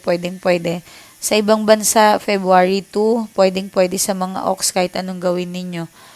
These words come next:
Okay, so by Monday, pwede mag-travel, pwede mag-start ka ng tra-, ah, construction ng bahay mo.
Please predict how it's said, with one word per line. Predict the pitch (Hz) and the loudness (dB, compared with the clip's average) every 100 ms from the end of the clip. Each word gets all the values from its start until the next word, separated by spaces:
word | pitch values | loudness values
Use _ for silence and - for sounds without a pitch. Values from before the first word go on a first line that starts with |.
| - _ - | -20 _ -8
Okay, | 202 202 - - 214 226 240 | -6 -4 -6 -2 0 2 0
so | - 233 208 196 196 190 | -2 0 0 2 0 2
by | 214 262 | 4 4
Monday, | 247 220 214 208 208 233 | 4 2 2 2 0 0
pwede | 226 202 190 | 0 -2 0
mag-travel, | 196 190 196 190 185 185 196 208 | -2 -4 0 2 2 2 2 2
pwede | 208 185 185 | 0 -2 -2
mag-start | 185 175 - 190 190 | -2 -2 -2 0 -2
ka | - 190 | -4 -4
ng | 185 180 | -4 -6
tra-, | 180 - - - - - | -8 -8 -20 -20 -8 -4
ah, | 190 | 0
construction | 208 196 - 208 - - 208 202 196 190 190 | 0 0 0 0 -2 -2 0 0 -4 -4 -2
ng | 190 185 | -2 0
bahay | 175 175 170 180 180 | 2 2 0 -4 -4
mo. | 180 175 | -6 -6